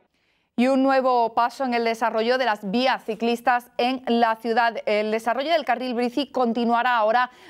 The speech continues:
por la llamada zona EDUSI, con la construcción de un kilómetro y medio más para conectar mejor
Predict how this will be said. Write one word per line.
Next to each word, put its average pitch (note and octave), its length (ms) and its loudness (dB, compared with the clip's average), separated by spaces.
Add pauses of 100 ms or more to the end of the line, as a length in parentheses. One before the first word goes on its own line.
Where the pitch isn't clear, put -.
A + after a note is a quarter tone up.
(120)
por B3 160 2
la C4 100 2
llamada B3 400 0
zona A#3+ 400 0
EDUSI, A#3+ 420 -2
con G#3+ 180 0
la G#3+ 120 -2
construcción B3 600 -4
de E4+ 60 -2
un D#4 80 -2
kilómetro C4+ 440 -2
y - 20 0
medio A#3+ 380 0
más A#3+ 520 -2
para A#3+ 300 0
conectar A#3+ 460 -2
mejor C4+ 340 0